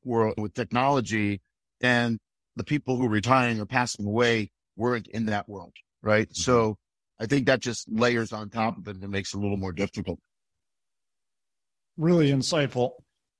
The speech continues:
Speaker 2: So given that our audience, just as you even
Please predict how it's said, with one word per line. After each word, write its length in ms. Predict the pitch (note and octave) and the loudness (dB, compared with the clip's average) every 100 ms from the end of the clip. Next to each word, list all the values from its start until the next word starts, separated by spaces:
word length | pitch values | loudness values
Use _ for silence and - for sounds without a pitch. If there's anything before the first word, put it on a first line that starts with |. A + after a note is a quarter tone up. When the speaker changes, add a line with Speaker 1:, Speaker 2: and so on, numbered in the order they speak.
| _ _ _ _ _ _ _ | _ _ _ _ _ _ _
Speaker 2:
So 560 | - D#3+ D3 D3 D3 - _ C#3+ | 0 4 6 4 0 -12 _ -2
given 280 | F3 F#3 F#3+ | 2 2 2
that 100 | E3 | 4
our 160 | D#3 D3 | 4 4
audience, 500 | C#3 D3 D3 D3 - | 4 4 0 -2 -6
just 220 | C#3+ C3 | -6 -6
as 100 | A#2+ | -4
you 160 | C#3 | -4
even 400 | C#3 B2+ B2+ A2+ | -4 -4 -4 -6